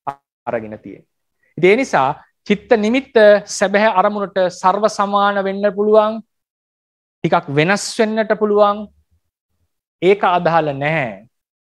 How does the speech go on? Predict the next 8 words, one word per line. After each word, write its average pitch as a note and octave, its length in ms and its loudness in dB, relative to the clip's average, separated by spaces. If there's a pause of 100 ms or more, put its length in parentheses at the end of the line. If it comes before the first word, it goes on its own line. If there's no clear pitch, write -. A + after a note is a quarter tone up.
(1200)
යම් F#3 180 4
කිසි G#3+ 200 -6
අරමුණක් E3 320 0
මම D3 80 -4
අවසන් F3 340 0
කරන්නම්. B2 440 -10
රහතන් F3 360 0
වහන්සේ E3 360 -2